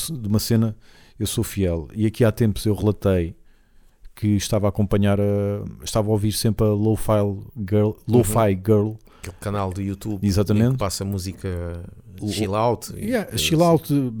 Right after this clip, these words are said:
Speaker 1: beat,
Speaker 2: Vinte e quatro horas por dia.
Speaker 1: mas lá está sempre assim com um sonzinho muito suave,
Speaker 2: Uhum.
Speaker 1: sem, sem,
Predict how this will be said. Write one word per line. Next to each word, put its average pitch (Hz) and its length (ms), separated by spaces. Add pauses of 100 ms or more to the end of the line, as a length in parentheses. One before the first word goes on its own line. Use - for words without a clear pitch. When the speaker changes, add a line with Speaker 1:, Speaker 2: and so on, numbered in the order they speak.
(240)
Speaker 1:
beat, 117 560
Speaker 2:
Vinte 117 160
e - 40
quatro 87 280
horas 90 180
por 90 180
dia. 85 280 (400)
Speaker 1:
mas 104 720
lá 113 160
está 123 200
sempre - 240
assim 104 160
com 98 480 (100)
um 107 120
sonzinho 110 420
muito 110 220
suave, 131 840
Speaker 2:
Uhum. 104 140 (340)
Speaker 1:
sem, 110 500
sem, 95 600